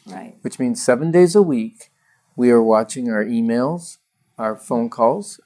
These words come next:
Speaker 2: our texts, fourteen hours a
Speaker 1: Facebook
Speaker 2: day.
Speaker 1: Messenger.
Speaker 2: Facebook Messenger as well.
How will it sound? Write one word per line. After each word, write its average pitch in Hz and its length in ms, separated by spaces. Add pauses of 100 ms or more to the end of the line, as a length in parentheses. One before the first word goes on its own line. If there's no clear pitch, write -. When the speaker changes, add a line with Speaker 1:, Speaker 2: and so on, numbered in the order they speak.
Speaker 2:
our 113 160
texts, - 720 (1120)
fourteen 135 560
hours 143 300
a - 80
Speaker 1:
Facebook 247 40
Speaker 2:
day. - 100
Speaker 1:
Messenger. 220 600 (180)
Speaker 2:
Facebook 131 460
Messenger 147 560
as 156 160
well. 127 480